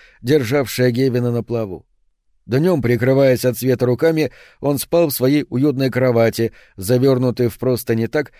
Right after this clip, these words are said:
что его можно было принять за мумию египетского жреца. Около трёх он вставал, брился, принимал душ. Затем по полчаса придирчиво разглядывал своё отражение в зеркале. Он был болезненно самокритичен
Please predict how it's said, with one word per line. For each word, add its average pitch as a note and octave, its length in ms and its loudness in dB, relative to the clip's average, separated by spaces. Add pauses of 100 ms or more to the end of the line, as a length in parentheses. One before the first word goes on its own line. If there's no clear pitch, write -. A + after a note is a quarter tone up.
(120)
что - 200 -4
его D#3+ 200 0
можно C#3 320 0
было C3 220 2
принять C3+ 440 0
за A#2+ 300 0
мумию C3 380 0
египетского B2 840 -2
жреца. A2+ 560 -6 (580)
Около D#3 360 2
трёх G3 240 2
он A#2+ 160 0
вставал, C#3+ 440 2
брился, C3 460 -2
принимал A2+ 460 -2
душ. - 400 -14 (400)
Затем C3 420 -2
по C3+ 80 0
полчаса C3 540 -2
придирчиво A#2+ 680 -2
разглядывал B2 640 0
своё A#2+ 360 2
отражение A#2+ 680 -2
в - 20 -4
зеркале. F2+ 560 -8 (560)
Он A2 220 -2
был A#2+ 120 2
болезненно A#2 640 0
самокритичен A#2+ 880 -4